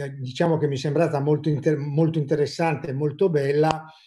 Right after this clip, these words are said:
ma che in qualche modo era all'interno forse di dei binari abbastanza, tra virgolette, prevedibili. Con questo Favolacce hanno veramente, eh, cambiato completamente qualsiasi preve-, previsione.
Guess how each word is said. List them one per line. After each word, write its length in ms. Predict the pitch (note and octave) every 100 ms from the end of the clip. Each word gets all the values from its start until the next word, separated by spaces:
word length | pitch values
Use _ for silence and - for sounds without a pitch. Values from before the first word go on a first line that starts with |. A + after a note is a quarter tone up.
| _ -
ma 100 | C3+
che 100 | E3
in 100 | D#3
qualche 360 | F3 E3+ E3+
modo 340 | E3+ D#3+ E3 D#3+
era 240 | D3+ D#3
all'interno 1040 | D#3 D3+ D#3 D#3+ D#3 D#3 D3+ D3+ D3 D#3 C#3+
forse 540 | - D3 C3+ - D3
di 240 | A#2 D3
dei 200 | C3+ C#3
binari 460 | B2 C#3+ C#3 D3 D3
abbastanza, 880 | C#3+ C3+ C3 - C#3+ C#3 - D3 - _
tra 140 | - B2
virgolette, 800 | C#3 B2+ B2 C#3+ C3+ C#3 D3 D3
prevedibili. 760 | C3 B2 B2+ A#2 A#2 A2 _ _ _ _ - _ -
Con 220 | A3 F#3
questo 380 | G#3+ A3 - E3+
Favolacce 720 | F#3 F#3 G#3 F3+ F3+ F3+ E3
hanno 240 | D3 E3+
veramente, 960 | D3+ C#3+ C3+ D#3+ F#3 D#3+ D#3+ C#3 C3 A#2+ - - -
eh, 500 | _ D3 C#3+ C3 - _
cambiato 640 | D#3+ D3 C3 D#3 E3 E3
completamente 1300 | - D3+ C3 D3 D3 C#3+ D3+ D#3 D3+ D#3 D#3 D3 C3 -
qualsiasi 720 | C#3+ C3 B2+ D3 D3+ - D3+
preve-, 460 | - C#3+ C3+ C#3 C3
previsione. 960 | _ C#3+ C#3 C3 C3+ D3+ C3 A2+ A2+